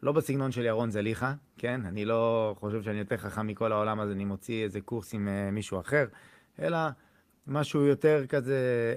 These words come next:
אה, משהו יותר כזה באמת למתחילים בשוק ההון, שאפשר להתגלגל איתו, ולאו דווקא משהו, אה, בומבסטי, באמת משהו ש-, אה, יותר ידבר למי ששוק ההון, אה, באמת זר לו,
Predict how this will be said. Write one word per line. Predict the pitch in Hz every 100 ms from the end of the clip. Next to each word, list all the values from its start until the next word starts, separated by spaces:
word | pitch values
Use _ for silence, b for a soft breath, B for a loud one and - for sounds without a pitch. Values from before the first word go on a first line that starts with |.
| 139
אה, | 113 113 113 110 107 104
משהו | 120 127
יותר | 113 127
כזה | 113 120
באמת | 113 117
למתחילים | 117 104 - 107 127
בשוק | 139 127 120
ההון, | 131 127
שאפשר | - 95 117 110
להתגלגל | 107 104 101 104 131
איתו, | 123 127 117 b b b b b b -
ולאו | 107 123
דווקא | 127 - 113
משהו, | 117 110 110 101
אה, | 98 98 95
בומבסטי, | 104 151 151 123
באמת | 117 123
משהו | 131 127 135
ש-, | - 104 98 b b b b -
אה, | 110
יותר | 107 104 147
ידבר | 139 123 131 131
למי | 123 131
ששוק | - 120 107 113 135 101 - 120
ההון, | 117 120 120
אה, | 113 101 98 95 90 - _ _ _
באמת | 110 107 104 131 127 -
זר | 90 113 117
לו, | 101